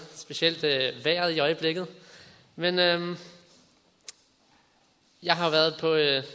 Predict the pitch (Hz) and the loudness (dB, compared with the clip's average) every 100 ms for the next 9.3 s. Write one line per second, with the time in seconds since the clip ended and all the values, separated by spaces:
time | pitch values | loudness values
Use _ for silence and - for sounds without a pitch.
0 | - 160 160 196 190 - 170 156 151 160 | -10 -4 0 2 0 -2 -2 -2 2 0
1 | 139 147 160 147 156 - 156 175 180 170 | 2 -2 -2 -4 -4 -2 -2 0 0 -2
2 | - - - - - 170 180 185 - 196 | -8 -20 -20 -18 -6 -4 -2 -2 2 4
3 | 226 196 170 147 156 147 160 165 170 - | 4 2 0 -2 -6 -8 -6 -6 -6 -12
4 | - - - - 190 180 202 208 185 170 | -20 -20 -6 -2 4 4 4 0 0 0
5 | 170 180 214 208 208 - - 170 151 - | 0 0 2 2 0 -2 -2 -4 -4 -12
6 | - 165 160 147 139 - 156 156 185 147 | -12 -4 0 0 -2 -10 -8 -4 -4 -2
7 | 143 165 - 147 - - - _ _ - | -4 -4 -4 -4 -6 -20 -20 _ _ -8
8 | 147 160 170 170 175 170 180 143 - - | -6 -4 -2 -2 0 0 0 -2 -6 -4
9 | 143 147 151 | -4 -4 -8